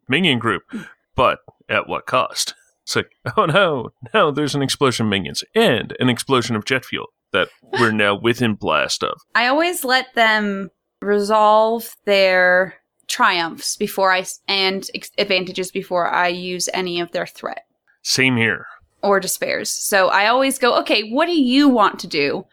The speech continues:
Speaker 2: before I do what I want to do?" <laughs> Especially since, because sometimes what I wanna do would cancel out what they wanna do. So I want them to have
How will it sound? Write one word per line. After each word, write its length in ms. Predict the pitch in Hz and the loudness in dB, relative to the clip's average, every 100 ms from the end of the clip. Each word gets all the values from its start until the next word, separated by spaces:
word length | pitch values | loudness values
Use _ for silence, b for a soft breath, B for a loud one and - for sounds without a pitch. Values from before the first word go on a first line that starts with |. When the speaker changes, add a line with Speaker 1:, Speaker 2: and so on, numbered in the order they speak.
| _ - | _ -6
Speaker 2:
before 520 | 214 - 208 208 202 185 | -4 0 4 4 4 4
I 220 | 185 190 | 4 2
do 240 | 190 180 | -4 -4
what 100 | 175 | -2
I 220 | 160 175 | 2 2
want 280 | 160 147 - | 2 -2 -4
to 80 | - | -6
do?" 180 | - - | -2 2
<laughs> 640 | 254 - - - _ _ - | 0 0 -10 -18 _ _ -8
Especially 340 | - 370 415 | -2 2 2
since, 260 | 359 320 - | 2 -2 -2
because 360 | 294 330 277 | 0 0 0
sometimes 500 | - 339 370 349 285 | 0 0 2 2 2
what 120 | 254 - | 2 2
I 180 | 208 247 | 2 2
wanna 260 | 233 226 | 2 0
do 260 | 208 190 185 | 0 -2 -4
would 260 | 185 190 - | -2 -4 0
cancel 420 | 233 202 202 196 | 0 0 -2 0
out 200 | 185 180 | 2 2
what 140 | 180 | 0
they 120 | 175 156 | 0 0
wanna 240 | 113 104 | -2 -4
do. 240 | - 90 | -4 -4
So 200 | - 202 190 | -2 2 4
I 120 | 202 | 2
want 300 | 208 202 - | 2 -2 0
them 220 | 190 190 196 | 0 0 0
to 100 | 190 | 2
have 340 | 185 175 | 2 2